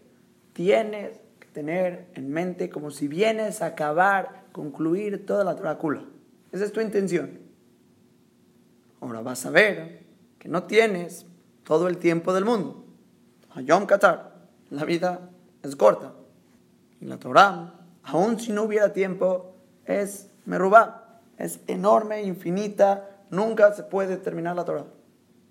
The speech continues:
Vas a ver que eres un humano, eres Poel Atzel. Por naturaleza, el cuerpo es flojo, necesita descansar,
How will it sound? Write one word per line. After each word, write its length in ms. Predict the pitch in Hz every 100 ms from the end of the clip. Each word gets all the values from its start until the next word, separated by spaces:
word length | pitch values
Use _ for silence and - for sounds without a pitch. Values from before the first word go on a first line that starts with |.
| _ _ _ _ _ _ _ _
Vas 160 | 120 127
a 40 |
ver 460 | 160 202 175 175 - - _ _ _ _
que 500 | - 165 160 165 - -
eres 160 | 151
un 100 | 180
humano, 440 | 208 226 226 - - - _ _ _ _
eres 520 | 165 170 175 175 - - _ _
Poel 480 | - 165 147 151 156 - -
Atzel. 560 | - 226 202 170 - - _ _ _ _ _ -
Por 240 | 180 185
naturaleza, 680 | 185 180 165 165 135 139 - -
el 180 | 156 147
cuerpo 480 | 170 180 190 185
es 100 | 185
flojo, 540 | - 151 139 - 143 - - _ _
necesita 400 | 131 127 123 139
descansar, 800 | 135 - 151 156 190 175 -